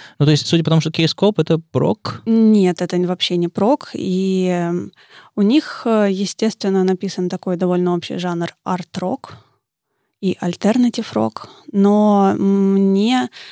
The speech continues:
Speaker 2: я точно знаю, что ребята любят и вдохновляются группой Radiohead. Они очень любят творчество Тома Йорка. И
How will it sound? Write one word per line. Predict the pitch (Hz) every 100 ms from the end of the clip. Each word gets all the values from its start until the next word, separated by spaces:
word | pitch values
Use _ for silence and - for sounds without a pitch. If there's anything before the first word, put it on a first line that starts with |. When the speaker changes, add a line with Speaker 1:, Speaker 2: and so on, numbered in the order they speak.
| -
Speaker 2:
я | 190 247
точно | 277 226 - 190
знаю, | 185 220 277
что | - - 190 208 214 208 190
ребята | - 185 190 202 190 185 180 175
любят | 180 180 220 226 208 -
и | 190
вдохновляются | 185 180 - 180 175 175 175 - 190 185 - 233
группой | 226 185 175 180
Radiohead. | 170 170 160 170 - - - _
Они | 190 185 185 185 180 175
очень | 175 - 175
любят | 175 170 -
творчество | 170 165 - - 170
Тома | - 160 151
Йорка. | 196 262 - 269 262 _
И | 190 190 185 185 180 175